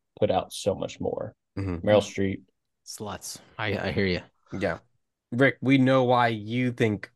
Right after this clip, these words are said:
Speaker 2: sushi is not overhyped. But
Speaker 3: 'Cause
Speaker 2: let
Speaker 3: it's
Speaker 2: me,
Speaker 3: adequate,
Speaker 2: I
Speaker 3: it's adequately hyped.
Speaker 2: Right. So let me, so
Speaker 3: That
Speaker 2: let
Speaker 3: is
Speaker 2: me,
Speaker 3: my decisive statement.
Speaker 2: Right. So let me
Speaker 3: Adequately
Speaker 2: pose
Speaker 3: hyped.
Speaker 2: the question to, instead to Drew and Ben.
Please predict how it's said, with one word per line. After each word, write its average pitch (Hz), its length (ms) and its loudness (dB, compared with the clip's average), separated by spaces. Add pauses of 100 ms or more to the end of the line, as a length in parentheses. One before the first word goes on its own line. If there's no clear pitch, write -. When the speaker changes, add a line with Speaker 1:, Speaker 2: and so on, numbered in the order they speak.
(100)
Speaker 2:
sushi 107 360 -4
is 98 100 -2
not 98 200 0
overhyped. 92 600 -4 (580)
But - 80 2
Speaker 3:
'Cause 156 100 6
Speaker 2:
let 160 40 12
Speaker 3:
it's 117 100 6
Speaker 2:
me, 113 100 2
Speaker 3:
adequate, 170 420 6 (100)
Speaker 2:
I 120 180 4
Speaker 3:
it's 113 220 -4
adequately 110 580 2
hyped. - 380 -8 (240)
Speaker 2:
Right. 113 260 2
So 123 140 2
let 123 140 6
me, 135 160 4
so - 140 6
Speaker 3:
That 131 80 8
Speaker 2:
let 135 40 8
Speaker 3:
is 131 60 8
Speaker 2:
me, 131 100 10
Speaker 3:
my 117 220 8
decisive 110 520 2
statement. 82 440 -2
Speaker 2:
Right. 131 280 4
So 127 140 2
let 123 160 8
me 135 80 6
Speaker 3:
Adequately 107 80 0
Speaker 2:
pose 147 220 8
Speaker 3:
hyped. - 20 -4
Speaker 2:
the 131 80 2
question 131 560 2
to, 120 640 0
instead 113 640 2
to 107 480 0 (400)
Drew 113 340 2
and 98 120 0
Ben. 107 420 4